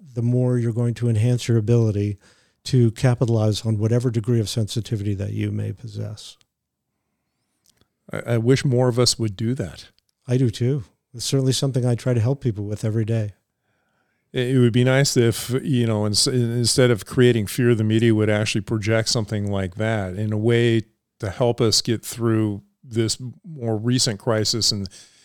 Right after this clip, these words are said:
Speaker 2: and this pandemic in terms of, of feeding fear into our head and, and, and misinformation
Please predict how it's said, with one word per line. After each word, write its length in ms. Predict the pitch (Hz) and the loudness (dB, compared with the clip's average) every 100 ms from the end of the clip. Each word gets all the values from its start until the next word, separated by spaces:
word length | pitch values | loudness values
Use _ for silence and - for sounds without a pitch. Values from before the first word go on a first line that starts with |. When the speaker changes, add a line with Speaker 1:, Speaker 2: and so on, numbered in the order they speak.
| _ _ - | _ _ -4
Speaker 2:
and 180 | 110 | -2
this 140 | 110 107 | 0 0
pandemic 760 | - 110 98 113 131 101 95 - _ _ _ _ _ _ _ - | 0 -2 0 0 0 0 -6 -16 _ _ _ _ _ _ _ -10
in 140 | 117 | -10
terms 320 | 101 127 120 | -2 0 0
of, 260 | 113 107 92 | 0 -2 -4
of 180 | 113 107 | -8 -8
feeding 360 | - 123 117 | -4 -2 -2
fear 420 | 101 - 127 123 117 | -6 -6 0 2 2
into 180 | 110 | 2
our 180 | 104 104 | 0 0
head 280 | 101 110 110 | 0 2 2
and, 180 | 110 104 | 2 -2
and, 240 | 107 104 | -4 -4
and 160 | 107 113 | -2 0
misinformation 1300 | 117 - 113 - 107 104 107 - 110 104 104 117 110 | 0 2 0 0 -2 0 0 0 -2 -2 -6 -12 -20